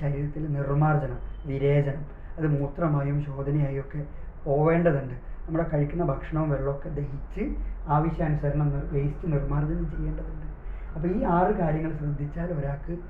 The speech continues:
ഈ കാലത്തല്ല എല്ലാ കാലത്തും പ്രസക്തമായ ആറ് കാര്യമാണ് അന്തരീക്ഷവായു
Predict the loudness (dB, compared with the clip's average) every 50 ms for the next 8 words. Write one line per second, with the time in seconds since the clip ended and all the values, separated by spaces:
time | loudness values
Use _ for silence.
0 | -12 -12 -10 -6 -4 -4 -2 0 2 4 4 4 4 2 2 2 2 2 2 2
1 | 2 0 0 0 -2 -2 -2 -2 -2 -4 -4 -4 -4 -6 -4 -4 -4 -2 -2 -2
2 | 0 0 0 0 -2 -4 -4 -4 -2 -2 -2 -2 -2 -4 -4 -4 -6 -8 -8 -10
3 | -6 -4 0 2 4 2 2 2 2 2 4 4 6 4 4 2 0 -2